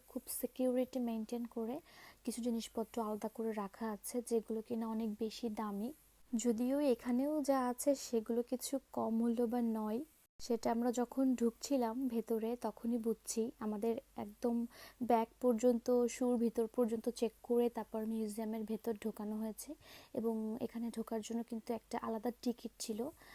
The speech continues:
আহ, যেটা মোটামুটি এক্সপেন্সিভই ছিল। তো সেগুলো ছিল রাজা রানীদের যেই মাথার মুকুট,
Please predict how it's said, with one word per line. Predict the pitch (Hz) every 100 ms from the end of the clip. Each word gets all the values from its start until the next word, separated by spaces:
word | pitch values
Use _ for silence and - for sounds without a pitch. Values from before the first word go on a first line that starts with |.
| - -
আহ, | - 208 208
যেটা | 202 226 233
মোটামুটি | 226 233 226 -
এক্সপেন্সিভই | 233 - - 220 220 - 233 233 226
ছিল। | - 202 202 - _ _ _ - -
তো | - 247
সেগুলো | - 240 220 240 262
ছিল | - 262 240 254
রাজা | 262 233 220 233
রানীদের | 233 226 226 240 233
যেই | 233 233 233
মাথার | 220 214 - 233 226
মুকুট, | 220 220 - 233 220